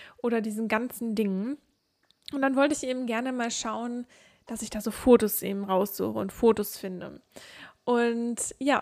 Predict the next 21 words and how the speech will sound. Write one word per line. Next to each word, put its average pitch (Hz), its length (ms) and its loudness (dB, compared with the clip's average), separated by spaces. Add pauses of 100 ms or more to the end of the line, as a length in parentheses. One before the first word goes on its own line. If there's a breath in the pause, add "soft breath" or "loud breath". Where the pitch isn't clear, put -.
dann 226 280 -2
<laughs> - 180 4
habe 233 160 0
ich - 180 -14
mir 240 140 0
meine 208 280 -2
Festplatte 285 640 0
genommen, 240 400 0
wo 214 120 2
meine 196 240 -2
ganzen 285 680 -4 (340 loud breath)
alten 233 320 2
Fotos 320 460 2
drauf 226 280 2
sind. 220 460 -4
Und 214 180 -6
dann 214 180 0
habe 214 140 -2
ich - 120 -6
mal 196 100 -2
angefangen, 190 640 -6